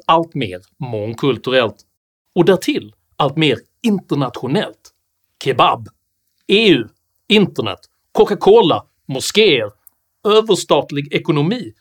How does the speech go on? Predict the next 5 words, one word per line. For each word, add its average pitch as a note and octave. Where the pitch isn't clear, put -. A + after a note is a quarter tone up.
världsmusik, C#3+
satellit-tv, G3
utlandssemestrar C3
och -
så -